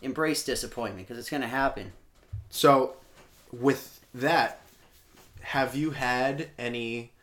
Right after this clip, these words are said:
Speaker 2: mentors or guides in your personal development in, uh, along,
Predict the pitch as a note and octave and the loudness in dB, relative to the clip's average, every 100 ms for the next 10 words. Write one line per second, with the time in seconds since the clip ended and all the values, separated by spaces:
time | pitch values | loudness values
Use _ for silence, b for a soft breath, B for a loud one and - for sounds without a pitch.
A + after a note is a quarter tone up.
0 | - - A2+ A#2 B2 D3 C#3+ D3+ D#3 - | -18 -10 -4 -4 -4 -2 -2 -2 -4 -8
1 | - _ b b b b b B2+ B2+ B2 | -16 _ b b b b b 6 8 8
2 | A#2+ A#2+ A#2+ - - _ _ - _ - | 6 4 0 -8 -20 _ _ -20 _ -16
3 | A#2 A#2+ A2+ A2 A#2+ B2+ - - - _ | -4 -2 2 2 0 -2 -10 -10 -20 _
4 | - A#2+ A#2 A2+ A#2 A2 A2 A2 - _ | -4 -2 0 0 2 2 -2 -4 -12 _
5 | - - _ _ - - - - - C#3 | -20 -20 _ _ -20 -20 -20 -20 -2 0
6 | B2 B2+ A#2 A#2 B2 C#3+ D3+ - - - | 0 -2 -2 0 0 0 -6 -12 -20 -18
7 | - A2 G#2+ G#2 G2+ G2+ - - _ - | -10 -8 -6 -4 -4 -6 -10 -20 _ -20
8 | - _ _ - A#2 A#2 A#2 A2+ | -20 _ _ -2 2 2 0 -6